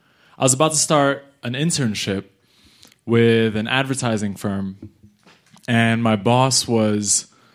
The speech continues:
the woman who was responsible for bringing Pokemon to the United States, and it was, like, a big deal. It's a big deal. And the night before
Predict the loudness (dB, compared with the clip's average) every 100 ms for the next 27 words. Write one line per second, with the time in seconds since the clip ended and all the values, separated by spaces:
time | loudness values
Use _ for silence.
0 | _ _ _ _ _ _ _ _ 4 6
1 | 6 4 4 4 4 4 2 2 2 -2
2 | -6 -2 0 0 0 0 0 0 2 0
3 | 0 0 0 0 -2 2 2 0 -2 -2
4 | 0 -2 -4 0 2 2 -2 -2 -2 -8
5 | -14 _ -20 -20 -20 -20 -20 -20 -20 -20
6 | -20 -20 -20 -20 -20 -20 -20 -20 -20 -10
7 | 0 0 0 -8 -10 -16 _ _ _ _
8 | -20 -20 _ _ -20 _ _ _ -2 0
9 | 2 0 -2 -4 -6 -8 -12 -6 -4 -2
10 | 0 0 0 -4 -12 _ -18 -6 -6 0
11 | 2 4 4 2 -2